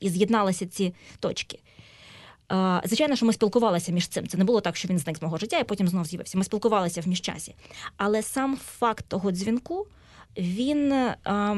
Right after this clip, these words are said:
був чимось таким дуже особливим в житті. І я думаю, що він це також розумів.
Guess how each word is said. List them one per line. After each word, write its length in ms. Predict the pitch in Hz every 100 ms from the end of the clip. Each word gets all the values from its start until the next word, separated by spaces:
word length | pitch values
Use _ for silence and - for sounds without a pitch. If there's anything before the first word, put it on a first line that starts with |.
| 190 -
був 240 | 190 247
чимось 340 | - 277 262 233
таким 260 | 226 226
дуже 460 | 202 269 294 277 262
особливим 760 | - 214 226 190 240 214 185 165
в 80 | 170
житті. 300 | 180 - -
І 80 | 214
я 140 | 247
думаю, 260 | 226 262 240
що 140 | 220
він 120 | 220
це 80 | 214
також 300 | 214 208 -
розумів. 420 | 175 180 156 -